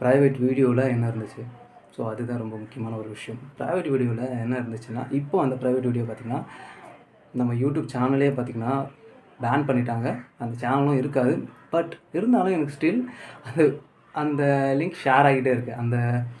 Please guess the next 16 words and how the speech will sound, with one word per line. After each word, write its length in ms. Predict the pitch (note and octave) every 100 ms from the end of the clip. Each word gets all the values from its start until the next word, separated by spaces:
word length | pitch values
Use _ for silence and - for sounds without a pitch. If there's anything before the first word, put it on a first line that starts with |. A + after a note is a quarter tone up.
| - _
மெயில் 340 | - C#3 C3+ - - - - _ -
மறுபடியும் 400 | D3 F3+ G3+ F#3
அந்த 240 | D#3+ C#3
லிங்கை 320 | C3+ D3 D#3
நம்ம 200 | C#3 B2+
கிளிக் 240 | B2 C3+ C#3
பண்ணோம்னா 200 | C3 B3
அது 260 | F3 B2+
வீடியோ 340 | B2 F3+ G3 C#3
இல்ல. 300 | A#2+ B2 B2 - _ -
But 140 | B2 A#2+
அது 100 | B2
வரைக்கும் 540 | C3 C#3 C3 A#2+ A2+
நல்ல 220 | A2+ A#2+
ஒரு 120 | A#2
விஷயம். 320 | A2+ A2+ C3